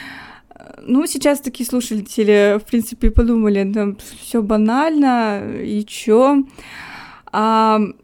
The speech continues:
но вот я говорю, меня поразило в свое время, еще тогда я была неискушенный, э, читатель, да, в принципе, и, в принципе, и фильмы я там не,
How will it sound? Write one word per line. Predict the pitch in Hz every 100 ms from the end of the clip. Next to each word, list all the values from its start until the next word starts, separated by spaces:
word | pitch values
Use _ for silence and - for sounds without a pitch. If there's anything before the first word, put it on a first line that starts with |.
| _ _ _ _ -
но | 226 240 - - -
вот | 208 220 220 -
я | - 226
говорю, | 226 240
меня | 214 254
поразило | 302 277 226 240 330 294 220
в | -
свое | - 247 262
время, | 214 233 214 185 180
еще | 190 -
тогда | 214 220
я | 214 214
была | 202 214
неискушенный, | 208 247 254 262 - 247 214 196 190 190 190 190
э, | 202 196 190 190 190
читатель, | 240 - 214 320 320 294 269 247
да, | 220 247
в | 247
принципе, | - 226 214 214 214 196 190 190
и, | 185 220 220 208
в | 208
принципе, | 233 220 214 208
и | 202
фильмы | - 302 349 302 285 269
я | 233 247 240
там | 233 220 220
не, | 226 233